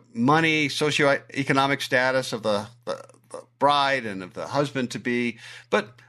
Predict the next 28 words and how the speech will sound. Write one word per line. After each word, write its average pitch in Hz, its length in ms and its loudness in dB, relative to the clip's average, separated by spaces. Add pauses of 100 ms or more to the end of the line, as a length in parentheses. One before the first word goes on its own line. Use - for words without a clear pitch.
let's 208 140 0
say 220 120 4
five 143 340 2
years, 80 380 -12 (280)
one 185 180 2
to 180 60 0
seven 123 360 0
years - 380 -10 (320)
is, 104 280 -6
is 110 440 -6
within 143 320 0
that 123 260 0 (340)
range 92 380 -2
of 117 180 -4
wages, 113 720 -2
one 117 180 -4
to 120 80 -4
seven 101 300 -2
years 90 320 -4
of 139 120 -10
wages, 107 420 -4
right? 226 180 0
It's - 140 -8
not, 262 160 -6
no 233 180 2
small 151 420 2
amount. 101 420 -4 (380)
But, 254 320 2